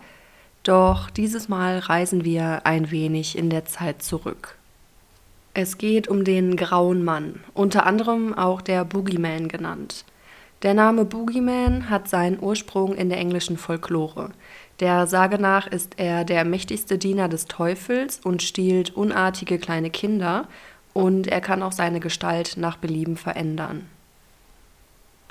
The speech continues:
Im November neunzehnhundertvierunddreißig ist die zehnjährige Grace Budd bereits seit sechs Jahren verschwunden. Es gab keine vielversprechenden Hinweise bezüglich ihres Verschwindens,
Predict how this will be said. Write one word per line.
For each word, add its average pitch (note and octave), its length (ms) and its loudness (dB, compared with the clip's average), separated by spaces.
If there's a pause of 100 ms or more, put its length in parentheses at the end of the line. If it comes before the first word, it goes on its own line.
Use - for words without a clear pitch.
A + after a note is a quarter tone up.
(200)
Im G#3 360 2
November A3 500 2
neunzehnhundertvierunddreißig G#3+ 1900 -2 (200)
ist G3+ 320 -2
die G3 220 -2
zehnjährige G#3+ 680 0
Grace F3+ 380 0
Budd F#3 320 0 (340)
bereits F3+ 440 0
seit D#3+ 220 -2
sechs F#3+ 380 -4
Jahren D#3+ 500 -2
verschwunden. E3 840 -8 (800)
Es F3+ 340 -2
gab F3 520 2
keine G3+ 340 2
vielversprechenden G3+ 800 -4
Hinweise F#3 840 -2
bezüglich F3+ 520 -8
ihres E3+ 300 -6
Verschwindens, F3+ 720 -4